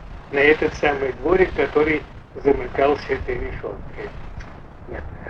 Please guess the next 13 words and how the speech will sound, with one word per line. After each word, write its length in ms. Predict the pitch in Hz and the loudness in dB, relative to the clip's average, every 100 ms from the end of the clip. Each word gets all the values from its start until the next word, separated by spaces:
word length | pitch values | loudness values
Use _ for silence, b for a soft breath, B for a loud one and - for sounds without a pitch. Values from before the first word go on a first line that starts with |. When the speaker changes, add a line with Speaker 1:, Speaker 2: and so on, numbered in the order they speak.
| - - - - - - - - - - - - - - - | -12 -12 -12 -10 -10 -12 -14 -18 -18 -18 -14 -12 -10 -6 4
Speaker 2:
Так. 240 | 139 120 | 6 6
Speaker 1:
Так 160 | 139 139 | 6 4
Брягин 440 | 135 175 180 180 175 | 6 6 6 4 4
установил, 720 | - 180 170 170 180 175 - - - - - - - - | 2 4 6 6 6 4 4 -6 -12 -16 -16 -16 -10 4
что 340 | 147 143 139 143 - - - - - | 4 4 0 -6 -12 -14 -16 -14 -12
все, 520 | - - 151 180 175 - - - - - 143 - 131 - 156 | -10 0 6 8 8 2 -8 -14 -14 -10 -8 -8 -8 -6 2
это 340 | 131 120 123 113 - | 4 4 0 -2 0
крыльцо 380 | 135 135 - 175 | 6 6 6 4
действительно 580 | - 135 - 226 - 165 | 4 2 2 0 2 0
было 340 | 143 143 127 117 | 4 6 6 4
золотое, 540 | 131 131 117 - 104 - - - - - - - | 4 4 2 0 -2 -4 -12 -16 -16 -16 -14 -2
вызолочено. 840 | 143 156 120 117 110 - - 101 - - - - - - - - | 4 4 4 2 0 -4 -6 -6 -8 -10 -12 -14 -14 -14 -12 0
А 380 | 139 131 127 | 4 4 2